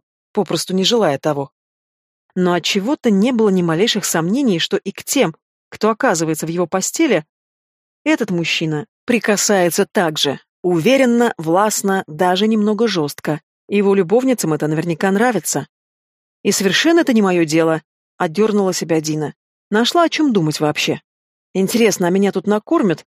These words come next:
или лучше поспешить домой, пока не выставили счет еще и за завтрак? Вспомнить бы еще, где находится эта клиника. Похоже, опять придется звонить Зайке.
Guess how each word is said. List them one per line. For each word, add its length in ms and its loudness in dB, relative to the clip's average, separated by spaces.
или 140 2
лучше 240 -2
поспешить 440 -2
домой, 340 0
пока 220 0
не 120 2
выставили 380 -2
счет 240 -2
еще 220 -2
и 100 -2
за 160 0
завтрак? 460 -6
Вспомнить 580 0
бы 100 0
еще, 240 -2
где 240 -2
находится 560 -2
эта 260 -2
клиника. 560 0
Похоже, 440 0
опять 460 0
придется 440 -2
звонить 380 -2
Зайке. 460 0